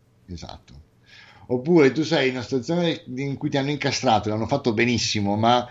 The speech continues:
è palese che ti hanno incastrato e tu sei, ti sei finito con tutte le scarpe, lui può arrivare e dire, "Ok,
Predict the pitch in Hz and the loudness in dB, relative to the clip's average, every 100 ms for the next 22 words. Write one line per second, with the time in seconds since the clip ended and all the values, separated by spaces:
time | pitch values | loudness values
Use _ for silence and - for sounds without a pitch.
0 | - - _ - 131 - 123 135 156 117 | -12 -20 _ -4 -4 -2 2 6 6 6
1 | 113 113 120 117 110 117 120 110 139 123 | 2 0 -2 -4 -6 -4 -2 -2 -2 -2
2 | 101 101 120 104 123 123 110 95 123 123 | -4 -2 -2 -2 -4 -4 -4 -4 0 0
3 | - 131 107 98 147 170 - - - - | 2 2 2 0 2 2 0 -18 -20 0
4 | 165 156 151 175 139 147 123 113 113 113 | 2 4 4 6 6 4 2 2 2 0
5 | - - 110 95 | -6 -4 -2 -2